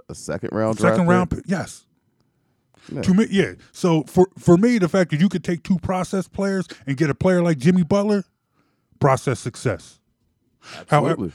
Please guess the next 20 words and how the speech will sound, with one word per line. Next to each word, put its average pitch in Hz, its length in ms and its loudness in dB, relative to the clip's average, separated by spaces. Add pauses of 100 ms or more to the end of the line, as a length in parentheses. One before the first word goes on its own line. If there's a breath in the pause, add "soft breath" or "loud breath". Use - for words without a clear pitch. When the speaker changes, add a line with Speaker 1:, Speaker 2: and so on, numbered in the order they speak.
(100)
Speaker 2:
however, 160 400 4
but 131 140 4
what 160 120 0
I'm 185 160 -2
saying 180 380 -2
is 123 260 0 (1600 soft breath)
that 156 200 2
first 190 400 0
year, 208 360 2
last 180 360 0
year, 214 280 0 (200)
Sixers 208 440 0
in 196 60 0
the 190 60 0
playoffs, 208 680 -6 (180)
Speaker 1:
Mm-hmm. 101 340 -4 (680 soft breath)
Speaker 2:
you 160 160 2
were 170 300 4
a - 60 2
little, 170 380 6